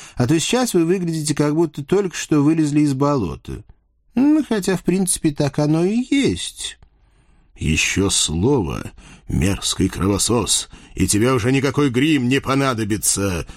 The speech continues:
угрожающе сощурился рядовой Чмунг. «Ты жив, пока за тебя заступается мой брат Блестящая Бляха. Но стоит ему узнать, что ты подрабатываешь на панели...»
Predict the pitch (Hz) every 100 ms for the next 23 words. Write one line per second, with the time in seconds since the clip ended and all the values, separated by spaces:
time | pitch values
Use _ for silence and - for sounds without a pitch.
0 | - 87 87 82 80 90 80 - 85 85
1 | 80 - 98 87 82 87 87 92 92 85
2 | - 90 92 73 - - - - - -
3 | 104 101 131 156 120 117 110 127 120 120
4 | 135 120 117 135 120 131 127 104 113 127
5 | 123 98 101 127 104 92 120 113 - 123
6 | 110 - 113 104 123 113 - 71 - -
7 | - - - - 90 92 - 110 110 104
8 | 104 110 104 85 117 127 95 - 98 95
9 | - 131 110 78 78 82 92 95 - 101
10 | 107 98 90 80 95 - 87 107 196 175
11 | 151 131 110 87